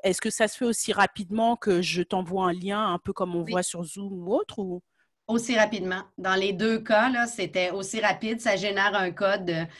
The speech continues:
Speaker 2: d'invitation qu'on pourrait même envoyer par courriel, qu'on peut joindre à un calendrier, par exemple. Et on dit, « Voici la, la salle. » Ça génère un lien cliquable de la même façon qu'on ferait pour une visioconférence.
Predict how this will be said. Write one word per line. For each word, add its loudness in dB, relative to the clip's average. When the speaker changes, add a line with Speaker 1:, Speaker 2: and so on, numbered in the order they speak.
Speaker 2:
d'invitation 0
qu'on -4
pourrait -4
même 0
envoyer 0
par -2
courriel, 0
qu'on -2
peut -2
joindre -2
à 2
un -2
calendrier, -2
par -4
exemple. -6
Et -4
on 0
dit, « -4
Voici 2
la, 4
la 4
salle. » 0
Ça 0
génère 2
un 4
lien 2
cliquable 0
de 0
la 0
même -4
façon -2
qu'on 0
ferait 0
pour -6
une 0
visioconférence. -6